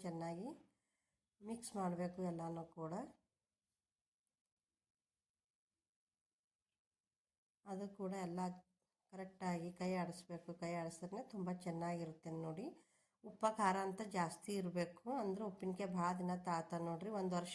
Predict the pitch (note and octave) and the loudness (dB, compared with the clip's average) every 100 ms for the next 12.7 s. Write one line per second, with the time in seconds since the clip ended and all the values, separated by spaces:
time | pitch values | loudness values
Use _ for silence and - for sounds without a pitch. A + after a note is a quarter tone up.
0 | G3 F3+ F3 G3 G3+ - - F3+ F3+ F#3 | 0 2 2 -2 -4 -6 -4 0 2 0
1 | F#3+ F3+ F3+ E3+ A3 E4 A3 E3+ F3+ E3 | -2 -4 -4 -2 -4 -2 0 2 2 0
2 | D#3+ D#3+ F3 E4 - - _ _ _ _ | 0 -2 -2 -4 -6 -20 _ _ _ _
3 | _ _ _ _ F#3+ F#3 F#3 E3+ F3 F3 | _ _ _ _ -10 2 4 4 2 -2
4 | F3 F3+ F3 F3 F3 E3+ - E3 E3+ D#3+ | -2 -4 -2 -4 -2 -6 -6 -6 -4 -4
5 | G#3+ D#4+ - _ - F#3 F#3 F3+ F3+ - | -6 -8 -12 _ -6 -2 0 0 -2 -4
6 | F3 F#3 F3 E3+ F3 E3+ - E3+ D#3+ D#3 | -6 -2 -2 -2 -2 -6 -6 -4 -4 -4
7 | D#3 E3 C4 - _ _ _ _ _ _ | -6 -4 -6 -8 _ _ _ _ _ _
8 | _ _ _ - F#3 - F#3+ G#3 F#3 F3+ | _ _ _ -14 -10 -2 0 2 0 0
9 | F#3 F3+ F3 E3 F#3 G3+ F3+ F3+ F#3 D#3 | -2 -2 -2 -2 -4 -2 -2 -2 -4 -2
10 | E3 D#3+ E3 D#3 - F#3+ C4 - _ _ | -4 -4 -4 -6 -6 -4 -6 -8 _ _
11 | _ _ _ _ _ _ _ _ _ _ | _ _ _ _ _ _ _ _ _ _
12 | _ _ _ _ G3+ G3 | _ _ _ _ -10 -6